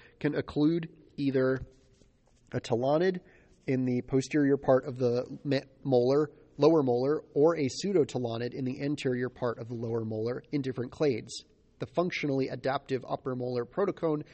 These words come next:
evolved at least twice in mammalian history. Recently, it was also proposed that the talonid basin in the earlier tribosphenic molar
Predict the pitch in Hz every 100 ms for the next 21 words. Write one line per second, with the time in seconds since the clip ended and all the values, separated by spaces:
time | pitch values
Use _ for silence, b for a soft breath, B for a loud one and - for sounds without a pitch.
0 | B B 170 147 135 139 165 165 - -
1 | - - 143 131 - - _ 143 127 127
2 | 120 117 117 110 - 123 117 - _ _
3 | _ _ _ _ _ _ - 185 - 139
4 | 139 139 131 151 165 196 170 135 117 120
5 | - b b - 147 151 160 160 185 147
6 | 131 120 143 135 135 143 139 147 147 -
7 | 123 123 117 131 123 107 123 123 131